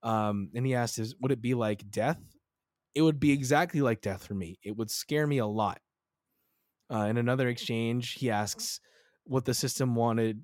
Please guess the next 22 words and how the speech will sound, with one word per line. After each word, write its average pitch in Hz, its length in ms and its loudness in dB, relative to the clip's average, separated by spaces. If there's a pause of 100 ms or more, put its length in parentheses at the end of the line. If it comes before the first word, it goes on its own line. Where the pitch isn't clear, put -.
(120)
people 127 240 -4
to 110 100 -2
know 123 180 4
about 139 240 4
it. 143 180 2 (560)
"I 135 80 2
want 156 300 8
everyone 165 380 4
to 208 140 2
understand 139 540 0
that 127 100 4
I 123 180 2
am, 123 200 2
in 135 120 0
fact, 104 300 -2
a 127 60 -6
person. 160 540 -2 (340)
The 117 60 -4
nature 143 360 2
of 131 80 2
my 127 160 0
consciousness 135 760 -2